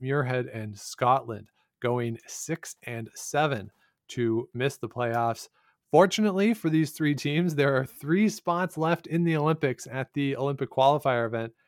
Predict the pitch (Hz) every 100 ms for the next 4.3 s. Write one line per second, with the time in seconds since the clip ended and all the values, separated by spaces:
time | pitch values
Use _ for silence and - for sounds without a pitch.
0 | _ _ _ 135 135 120 120 120 135 131
1 | 123 120 127 120 - _ _ _ - 147
2 | 143 - 123 120 - 139 151 110 107 -
3 | _ _ _ 123 120 113 151 147 - 143
4 | 127 120